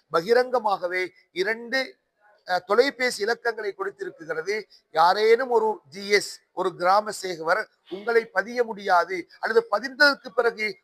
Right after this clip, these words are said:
உங்களுக்கு அந்த உதவியை தர முடியாது இருந்தால் அவரை பற்றி முறைப்பாடு செய்வதற்காக பகிரங்கமாகவே அகில இலங்கை ஜமியத்துல் உலமா இரண்டு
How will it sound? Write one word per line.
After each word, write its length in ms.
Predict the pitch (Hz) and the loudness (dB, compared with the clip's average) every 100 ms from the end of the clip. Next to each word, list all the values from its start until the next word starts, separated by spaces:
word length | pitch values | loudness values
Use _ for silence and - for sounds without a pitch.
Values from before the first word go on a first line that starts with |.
| - | -18
உங்களுக்கு 420 | 185 226 226 220 | -4 0 0 -2
அந்த 120 | 196 | -8
உதவியை 460 | 180 214 226 208 - | -8 -10 -12 -16 -8
தர 200 | 180 240 | -2 -2
முடியாது 480 | 285 285 277 247 208 | -2 4 6 6 4
இருந்தால் 420 | 196 180 180 180 - _ | -2 8 10 8 2 _
அவரை 340 | 180 240 277 | -4 -2 -4
பற்றி 540 | - 233 - 220 220 - _ 180 | 0 -2 0 -8 -8 -10 _ 2
முறைப்பாடு 540 | 214 302 - 277 262 | 4 4 2 0 0
செய்வதற்காக 1040 | 233 220 208 196 180 180 175 170 175 175 - _ | -2 -4 -2 -2 0 4 4 6 2 2 -2 _
பகிரங்கமாகவே 880 | 165 180 262 269 226 196 185 170 190 | -4 -2 2 2 2 -2 0 0 2
அகில 280 | 226 185 208 | 2 2 -4
இலங்கை 280 | 226 202 190 | -10 -10 -12
ஜமியத்துல் 280 | 170 202 202 | -14 -14 -14
உலமா 300 | 175 175 165 - - | -6 0 0 0 -10
இரண்டு 540 | 170 208 220 214 214 | -2 -2 -2 -4 -4